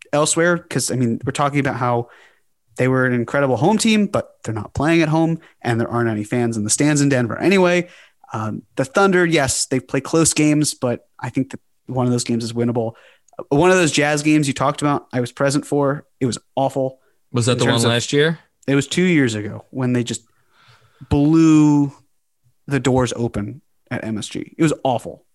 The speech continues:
Speaker 1: Just
Speaker 2: So
Speaker 1: not
Speaker 2: the
Speaker 1: fun to
Speaker 2: game,
Speaker 1: sit
Speaker 2: the
Speaker 1: through.
Speaker 2: Jazz games that I remember that stick out were the game, the J-, the Jazz game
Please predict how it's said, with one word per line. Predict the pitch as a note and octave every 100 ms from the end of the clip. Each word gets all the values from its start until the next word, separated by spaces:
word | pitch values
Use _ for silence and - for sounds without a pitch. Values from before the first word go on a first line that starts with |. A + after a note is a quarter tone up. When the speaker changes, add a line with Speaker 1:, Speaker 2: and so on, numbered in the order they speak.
| -
Speaker 1:
Just | D3 C#3
Speaker 2:
So | C#3
Speaker 1:
not | D3+
Speaker 2:
the | D3+
Speaker 1:
fun |
to | D3
Speaker 2:
game, | F#3 G#3+
Speaker 1:
sit | E3
Speaker 2:
the |
Speaker 1:
through. | D3
Speaker 2:
Jazz | D3+ F#3+ G#3+
games | G#3+ G3 D#3+
that | D#3
I | C#3
remember | B2+ A#2+ B2 A#2+
that | A2+ A2
stick | - A#2+
out | A#2 G#2 G#2
were | G#2+ G#2+ G#2 G2+ G2 -
the | - A2
game, | - C3 C3 B2 A#2+ A#2 _ -
the | B2
J-, | A2+ B2+ B2+
the | A#2
Jazz | A2 C3+ C#3+
game | C3+ A#2